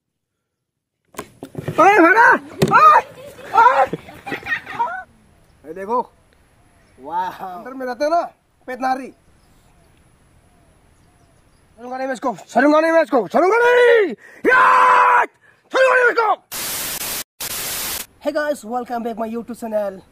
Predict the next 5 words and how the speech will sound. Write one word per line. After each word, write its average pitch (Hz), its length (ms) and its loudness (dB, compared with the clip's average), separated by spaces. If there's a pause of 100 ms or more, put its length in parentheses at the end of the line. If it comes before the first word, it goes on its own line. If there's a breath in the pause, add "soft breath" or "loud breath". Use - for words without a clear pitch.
(240)
मधु 226 280 -4
जी 233 260 -10
Official। 165 640 -14 (680)
So 254 80 -8
guys, 269 300 -8